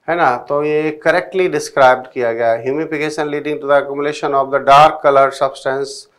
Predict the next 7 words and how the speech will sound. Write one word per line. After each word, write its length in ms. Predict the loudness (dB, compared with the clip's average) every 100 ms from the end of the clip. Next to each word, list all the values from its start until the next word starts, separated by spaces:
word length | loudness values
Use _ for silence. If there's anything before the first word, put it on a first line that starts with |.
| _ _ _ _ -4
uh, 140 | -2 2
humus, 420 | 2 2 0 -2
which, 520 | -2 0 0 -2 -4
uh, 160 | 4 4 4
undergo 420 | 4 2 2 0
the 120 | 0 2
microwave 440 | 2 0 -2 -4